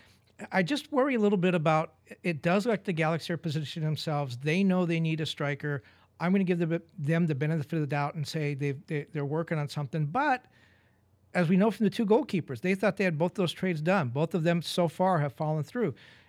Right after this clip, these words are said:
You know, i-, the Galaxy may think in, in their heart of hearts that they've got a beat on Robin van Persie or somebody. If that doesn't happen by the start of training camp, then, um,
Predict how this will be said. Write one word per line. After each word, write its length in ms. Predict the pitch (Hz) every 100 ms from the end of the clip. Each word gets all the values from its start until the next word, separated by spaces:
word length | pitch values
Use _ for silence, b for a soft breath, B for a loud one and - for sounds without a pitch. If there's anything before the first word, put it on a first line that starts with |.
| -
You 60 |
know, 140 | 170 175 -
i-, 100 | - 190
the 180 | 156
Galaxy 560 | 143 151 165 214 - 196
may 220 | 175 185
think 340 | 190 202 220 160
in, 180 | 156
in 140 | 156 160
their 160 | 160
heart 180 | 147 185
of 80 | 175
hearts 300 | 165 214 -
that 160 | 151 165
they've 180 | 160
got 240 | 156 160 165
a 100 | 156
beat 300 | 143 170 196
on 340 | 160 151 143 143 _ -
Robin 320 | 143 147 170
van 180 | 165 170
Persie 380 | 160 196 185 147
or 40 |
somebody. 680 | 131 - 208 220 156 147 180 b b b b -
If 140 | 160 -
that 320 | 170 175 -
doesn't 260 | 190 196 156
happen 440 | 185 254 202 160
by 360 | 147 151 156 - -
the 80 | 151
start 240 | - 180
of 80 | 202
training 320 | - 220 285
camp, 300 | - 160 151 -
then, 340 | 147 156 151 151 b b b b _ -
um, 440 | 160 160 151 151